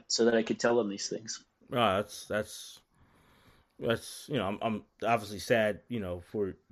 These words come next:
Speaker 2: he passed away and for your loss, but it's, it's cool that it always,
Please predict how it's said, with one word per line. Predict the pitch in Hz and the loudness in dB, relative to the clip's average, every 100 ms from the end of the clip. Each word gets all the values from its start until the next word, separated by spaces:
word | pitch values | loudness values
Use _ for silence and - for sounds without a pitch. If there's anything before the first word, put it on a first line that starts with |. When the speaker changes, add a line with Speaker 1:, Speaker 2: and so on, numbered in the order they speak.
| - | -20
Speaker 2:
he | - 104 | -12 -8
passed | 87 113 95 | 0 0 0
away | 101 104 | -4 -6
and | 92 | -6
for | 101 | -8
your | 92 110 | -2 0
loss, | 104 98 90 | 2 0 -2
but | - 107 | -4 -4
it's, | 95 - - - _ _ _ _ _ | -4 -8 -16 -20 _ _ _ _ _
it's | 151 - | -2 -2
cool | - 165 165 | 4 8 10
that | 139 127 | 10 10
it | 123 | 10
always, | 127 127 127 113 - - | 10 8 6 2 -6 -12